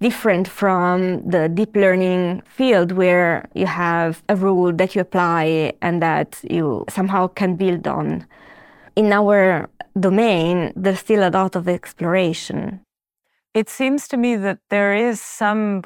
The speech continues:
Speaker 2: kind of fundamental rule of engineering that you have to trade off efficiency against complexity somehow. Would you agree with that?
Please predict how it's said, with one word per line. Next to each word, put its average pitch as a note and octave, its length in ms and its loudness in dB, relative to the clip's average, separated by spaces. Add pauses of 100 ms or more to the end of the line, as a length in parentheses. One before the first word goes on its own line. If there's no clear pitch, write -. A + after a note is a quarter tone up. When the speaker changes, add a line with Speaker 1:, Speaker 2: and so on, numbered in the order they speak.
Speaker 2:
kind G3+ 240 -4
of F3 120 -6
fundamental F#3+ 720 -2
rule F3 280 -2
of E3+ 120 -6
engineering F3 960 -4
that D#3+ 420 -2
you F#3 160 -4
have F3+ 220 -6
to F#3 100 -6
trade F#3 380 -2
off F3+ 260 -2
efficiency F#3 720 -6
against E3+ 400 -4
complexity D#3+ 960 -6 (120)
somehow. D#3+ 880 -4
Would E3+ 300 -8
you F#3 360 -4
agree G3 280 -6
with G3+ 200 -12
that? A#3 360 -6